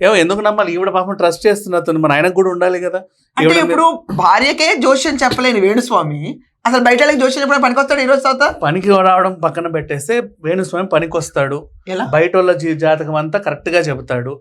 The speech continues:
Speaker 2: ఆ.
Speaker 1: వీళ్ళ ఆవిడకి ఎందుకు చెప్పలేదంటే వదిలించుకుందాం అనుకుంటున్నాడు.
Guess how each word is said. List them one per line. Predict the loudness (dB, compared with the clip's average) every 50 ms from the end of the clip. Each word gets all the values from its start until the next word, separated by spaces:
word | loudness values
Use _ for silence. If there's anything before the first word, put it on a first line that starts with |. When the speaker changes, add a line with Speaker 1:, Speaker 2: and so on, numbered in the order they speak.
| -10 -8
Speaker 2:
ఆ. | -8 -8 -6 -4
Speaker 1:
వీళ్ళ | -2 0
ఆవిడకి | 2 2 2 2 2 0 -2
ఎందుకు | -4 -6 -6 -6 -6
చెప్పలేదంటే | -4 -4 -4 -2 -4 -4 -4 -4 -4 -4 -2
వదిలించుకుందాం | -2 0 0 0 -2 -2 -4 -6 -6 -4 -4
అనుకుంటున్నాడు. | -4 -4 -6 -10 -14 -16 -18 -20 -20